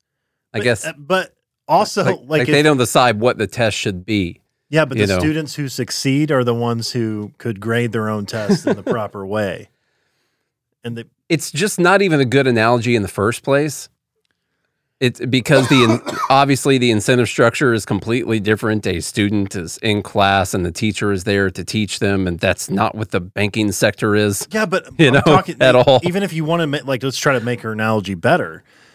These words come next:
Speaker 2: Your, uh, your high performing students are the ones who will grade themselves against what the right answers are, and then make sure that they,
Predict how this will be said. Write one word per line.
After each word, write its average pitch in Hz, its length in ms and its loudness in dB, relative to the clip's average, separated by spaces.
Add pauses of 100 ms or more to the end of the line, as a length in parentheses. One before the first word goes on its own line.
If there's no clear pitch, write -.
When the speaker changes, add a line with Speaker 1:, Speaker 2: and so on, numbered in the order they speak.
(420)
Speaker 2:
Your, 131 300 0 (300)
uh, 123 160 -10
your 143 180 0
high 165 240 2
performing 156 540 -4
students 123 520 -2
are 113 80 -2
the 113 80 -2
ones 120 260 -2
who 120 180 -2
will 139 480 2
grade 120 420 -4
themselves 90 840 -8 (760)
against 120 680 -2 (140)
what 110 220 -2
the 113 80 -2
right 113 260 0
answers 107 480 -10
are, 85 300 -4
and 107 220 -8
then 107 180 -6
make 107 180 -4
sure 107 200 -4
that 98 140 -6
they, 98 260 -6